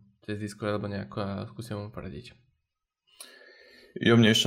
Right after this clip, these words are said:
Speaker 2: napadlo k tej predošlej otázke, že ja vlastne som prednedávnom zverejnil svoju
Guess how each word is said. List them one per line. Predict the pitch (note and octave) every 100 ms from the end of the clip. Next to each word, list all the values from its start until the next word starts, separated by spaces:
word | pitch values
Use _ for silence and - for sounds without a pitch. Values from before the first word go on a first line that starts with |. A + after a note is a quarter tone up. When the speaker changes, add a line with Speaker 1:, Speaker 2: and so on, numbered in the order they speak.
| A2
Speaker 2:
napadlo | A2+ C3 A#2
k | A2
tej |
predošlej | G#2+ G#2+ A#2+ G#2
otázke, | F#2+ G#2+ G#2 A#2
že | G#2
ja | F#2+ G2
vlastne | G2+ G#2 G#2+
som | G#2+ G2
prednedávnom | - F#2+ G2 G2+ G2 G2 F#2+
zverejnil | F#2 G2+ G2 F#2 F2 F2+
svoju | F2+ - F#2 F#2 F2+ F2+ F2 E2+ -